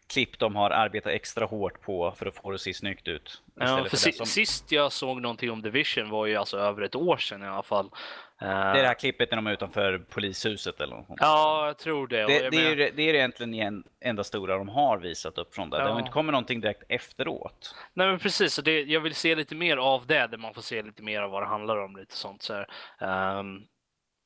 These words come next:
Speaker 2: för att det, det känns som det finns väldigt, väldigt lite information för ett spel som skulle ha kommit förra året.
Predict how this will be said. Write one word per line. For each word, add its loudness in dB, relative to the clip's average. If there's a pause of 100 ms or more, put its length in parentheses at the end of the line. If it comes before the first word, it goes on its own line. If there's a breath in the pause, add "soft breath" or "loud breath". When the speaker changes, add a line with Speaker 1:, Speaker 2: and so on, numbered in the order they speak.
(100)
Speaker 2:
för 2
att -14
det, 2 (240)
det 0
känns 0
som -8
det -10
finns -8
väldigt, 0
väldigt 0
lite -4
information -2
för -6
ett -4
spel 2
som -6 (200 loud breath)
skulle 2
ha -2
kommit -2
förra 0
året. -6